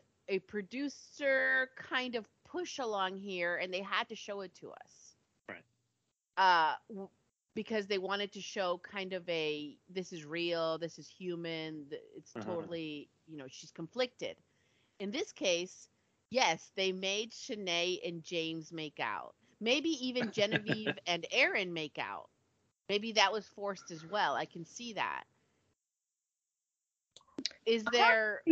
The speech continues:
Speaker 3: don't
Speaker 1: in
Speaker 3: know.
Speaker 1: your guys' eye, an ethical issue if, if what I'm saying is true about forced?
Speaker 3: All right,
Speaker 1: Both
Speaker 3: 'cause I was gonna
Speaker 1: mentioned.
Speaker 3: say, I don't know if they would even have to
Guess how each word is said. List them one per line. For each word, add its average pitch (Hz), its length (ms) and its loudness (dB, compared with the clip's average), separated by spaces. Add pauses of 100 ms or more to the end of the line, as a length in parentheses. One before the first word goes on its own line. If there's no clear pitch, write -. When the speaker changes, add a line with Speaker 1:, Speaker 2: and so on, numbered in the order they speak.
Speaker 3:
don't 247 280 12
Speaker 1:
in 214 80 8
Speaker 3:
know. 220 80 12
Speaker 1:
your 214 60 12
guys' 202 340 4
eye, 156 300 6 (180)
an 170 160 -2
ethical 160 760 -4
issue 170 520 -2
if, 202 240 2 (280)
if 254 260 2
what 240 140 2
I'm 208 100 2
saying 196 340 0
is 175 160 -4
true 190 340 -6
about 147 420 2 (100)
forced? - 720 -8 (280)
Speaker 3:
All 233 120 12
right, 160 200 12
Speaker 1:
Both 180 160 -4
Speaker 3:
'cause - 140 2
I 311 40 12
was 339 100 12
gonna 349 160 12
Speaker 1:
mentioned. - 0 -
Speaker 3:
say, 254 260 12
I 202 120 12
don't 226 300 10
know 226 180 10
if - 100 4
they 202 120 10
would 196 160 12
even 190 220 12
have 196 440 10
to 165 360 10